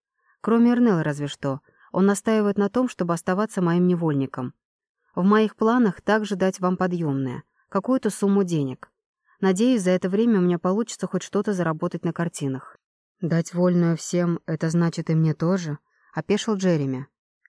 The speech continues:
Его рука дрогнула, и кисточка оставила на холсте кривой мазок.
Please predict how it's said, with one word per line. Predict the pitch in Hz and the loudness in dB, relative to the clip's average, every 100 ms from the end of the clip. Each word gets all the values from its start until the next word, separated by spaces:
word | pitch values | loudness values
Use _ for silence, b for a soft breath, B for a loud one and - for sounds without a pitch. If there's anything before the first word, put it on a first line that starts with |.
| _ _ - | _ _ -6
Его | 185 196 262 | -2 0 2
рука | 202 175 160 | 0 0 -2
дрогнула, | 180 220 214 196 185 | 0 0 0 0 -2
и | - | -4
кисточка | 196 262 247 202 - 185 | -4 -2 -2 -6 -4 -4
оставила | - 214 202 196 | -2 -2 0 0
на | 185 | 0
холсте | 185 185 180 - 240 | 0 -2 -4 -4 -2
кривой | 190 175 190 | 0 2 2
мазок. | 190 185 143 131 - | 2 0 -2 -6 -10